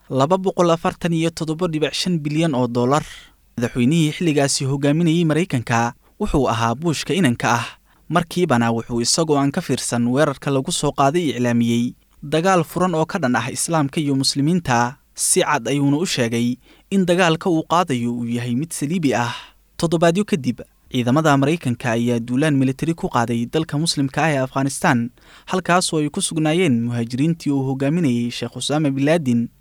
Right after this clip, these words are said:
hogaamiyihii mujaahidiinta Al-Qaacida.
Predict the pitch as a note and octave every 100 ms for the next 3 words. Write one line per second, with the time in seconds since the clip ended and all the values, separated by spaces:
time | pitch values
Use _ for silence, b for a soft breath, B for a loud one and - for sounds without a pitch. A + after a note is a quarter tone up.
0 | _ - E3+ F3+ F3 F#3 F#3+ E3 D3 D3
1 | D3 C#3 C#3+ C3+ C3 B2+ C#3+ B2 B2 C#3+
2 | D3+